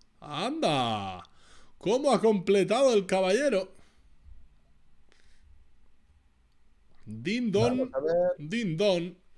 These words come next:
Speaker 1: Dobles parejas para Colairus, que se está planteando salir apostando de cara.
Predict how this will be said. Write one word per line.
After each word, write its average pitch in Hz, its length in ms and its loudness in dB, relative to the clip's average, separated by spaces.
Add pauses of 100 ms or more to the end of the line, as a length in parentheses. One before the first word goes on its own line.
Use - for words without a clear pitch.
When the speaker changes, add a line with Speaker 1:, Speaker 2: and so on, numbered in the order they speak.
(640)
Speaker 1:
Dobles 220 400 -4
parejas 202 380 -2
para 220 180 -4
Colairus, 208 400 -2
que 185 140 -2
se 165 120 -2
está 214 220 -4
planteando 226 480 -4
salir 208 300 -2
apostando 208 420 -6
de 196 100 0
cara. 190 300 -4